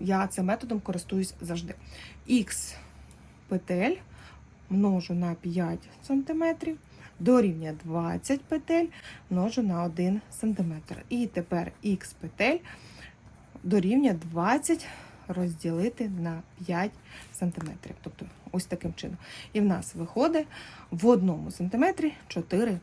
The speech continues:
петлі. Для нашої зручності рахування як саме ідеальне рішення. Наступний наш нюанс. Ми вже вирахували щільність нашого в'язання, ми з вами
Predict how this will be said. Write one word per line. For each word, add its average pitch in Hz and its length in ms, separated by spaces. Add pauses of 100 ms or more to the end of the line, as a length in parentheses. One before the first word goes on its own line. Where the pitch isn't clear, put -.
петлі. 185 340 (440)
Для 220 180
нашої 185 340
зручності 233 840
рахування 190 540
як 85 140 (220)
саме 208 420
ідеальне 175 480 (160)
рішення. 170 440 (400)
Наступний 254 560
наш 202 360
нюанс. 330 400 (560)
Ми 233 140
вже 196 180
вирахували 175 680
щільність 202 500
нашого 277 380
в'язання, 269 520
ми 202 180
з 202 60
вами 190 380